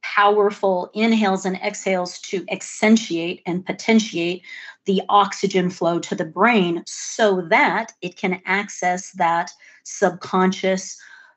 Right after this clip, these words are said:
beliefs, subconscious trauma, which then triggers the body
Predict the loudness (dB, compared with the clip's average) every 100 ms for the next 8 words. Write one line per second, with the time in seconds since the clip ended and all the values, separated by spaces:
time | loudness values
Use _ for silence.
0 | -4 2 2 2 0 0 -2 -12 -14 -8
1 | -8 -4 -4 -6 -10 0 2 4 2 0
2 | -2 -4 -4 -6 2 4 6 6 4 2
3 | -2 -2 -2 -4 -4 -2 2 2 4 2
4 | 0 -4